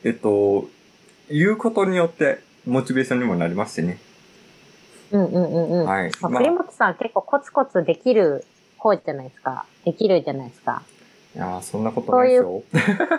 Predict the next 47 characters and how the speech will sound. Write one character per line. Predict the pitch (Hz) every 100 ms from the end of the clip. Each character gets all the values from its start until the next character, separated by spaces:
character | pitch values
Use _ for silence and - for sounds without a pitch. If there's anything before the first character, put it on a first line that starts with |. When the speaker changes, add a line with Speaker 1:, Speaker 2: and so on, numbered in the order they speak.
| -
Speaker 1:
<laughs> | 554 - - -
Speaker 2:
い | 165
や | 156
い | 147
や、 | 143 -
コ | 214
ツ | - -
コ | 254
ツ | 262 254
型 | 254 254
の | 247
栗 | 247 262
本 | 247 233
さ | - 202 185
ん |
と | - 226
一 | 202
緒 | 214
に | 214
や | 214
っ | 214
て | 254
る |
っ | 269
て | - 220
い |
う |
の | 190 151
が | 151
私 | 180 208 226
の |
中 | 226 214
で | 143
だ | 180
い | 185
ぶ |
大 | - 151 -
き | 247
い | 185
な | 160
っ | 165
て | 135
思 | 127
っ |
て | 139 131
ま |
す。 | -